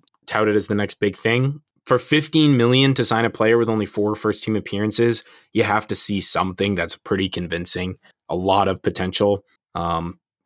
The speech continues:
and so for me, if, if Marcel, I, we've got, give Marcel Brands a blank checkbook, do whatever he needs to do, because every move he's made thus far has worked out magnificently.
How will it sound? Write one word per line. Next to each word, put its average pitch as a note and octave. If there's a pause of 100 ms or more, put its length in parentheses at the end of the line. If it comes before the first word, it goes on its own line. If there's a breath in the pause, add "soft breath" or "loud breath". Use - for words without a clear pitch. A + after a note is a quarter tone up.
and F#2+
so F#2+
for G2
me, G2+
if, G2+
if G2
Marcel, G#2
I, F2 (260)
we've A#2
got, B2 (180)
give C#3+
Marcel C#3
Brands G#2+
a G2+
blank G2
checkbook, F#2
do G2+
whatever F#2+
he G2
needs F#2
to -
do, F2
because E2+ (320 soft breath)
every B2
move A#2
he's G#2
made G2+
thus -
far F#2+
has F2+
worked F#2+
out E2
magnificently. G#2